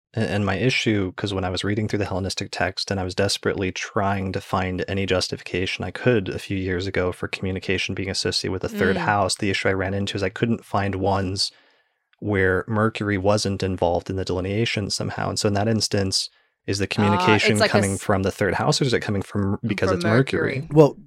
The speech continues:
Speaker 3: but
Speaker 1: Um,
Speaker 3: here's the
Speaker 1: it
Speaker 3: thing. There aren't other great orator configure-, or combinations given by Firmicus. It's, you know,
Speaker 1: Mm-hmm.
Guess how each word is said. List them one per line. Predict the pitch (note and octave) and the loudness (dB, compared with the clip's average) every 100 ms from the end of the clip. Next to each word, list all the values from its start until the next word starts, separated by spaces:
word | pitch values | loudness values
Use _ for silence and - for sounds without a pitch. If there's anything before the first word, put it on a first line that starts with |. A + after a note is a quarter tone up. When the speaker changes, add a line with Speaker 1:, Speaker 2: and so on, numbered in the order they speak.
| - | -16
Speaker 3:
but | - D3 D3+ | 2 6 6
Speaker 1:
Um, | F#3+ | 6
Speaker 3:
here's | D#3 - | 4 4
the | |
Speaker 1:
it | A#2+ | 2
Speaker 3:
thing. | D#3+ A#2+ G#2 G2+ _ _ _ _ | 4 4 2 -4 _ _ _ _
There | - D3 D3 | 2 4 6
aren't | C#3 C#3+ | 8 6
other | - B2 C3 B2 G#2+ | 6 4 6 4 4
great | F2+ G#2 A2+ A2+ - | 0 -2 2 2 2
orator | A2+ A#2+ A2 G#2 F#2+ F#2 E2+ - | 4 6 6 4 2 0 -4 -8
configure-, | - G#2+ - G2 G2+ G#2 | -6 -4 -2 -4 -4 -2
or | G#2+ G2 - | -2 -2 -4
combinations | - G#2 G2+ G2+ F#2+ F#2 F2 - | -2 -2 0 -2 -4 -6 -8 -4
given | B2+ G2+ D#2+ - _ _ _ _ _ _ _ _ _ | -2 -2 -4 -14 _ _ _ _ _ _ _ _ _
by | B2 G2+ F#2 | -6 -4 -2
Firmicus. | A2+ A2+ G#2+ F#2 - - _ _ - | 0 2 0 -4 -10 -14 _ _ -6
It's, | A#2+ G#2+ | -4 -4
you | A#2 G2 C3+ | -6 -2 4
know, | A#2+ G#2+ | 4 4
Speaker 1:
Mm-hmm. | G#2+ F#2 | 2 -2